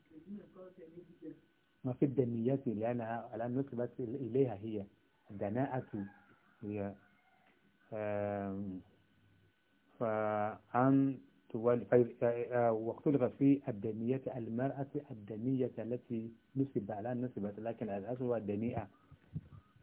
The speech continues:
أن تولي أجنبية، يعني هي بإمكانها أن تولي أيا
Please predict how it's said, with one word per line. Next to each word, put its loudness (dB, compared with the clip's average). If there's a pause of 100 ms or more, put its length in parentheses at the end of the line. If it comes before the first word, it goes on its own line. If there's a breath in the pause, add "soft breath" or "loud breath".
(180)
أن 8
تولي 6 (560)
أجنبية، 0
يعني 0
هي 4
بإمكانها 0 (500)
أن -4
تولي 0
أيا 0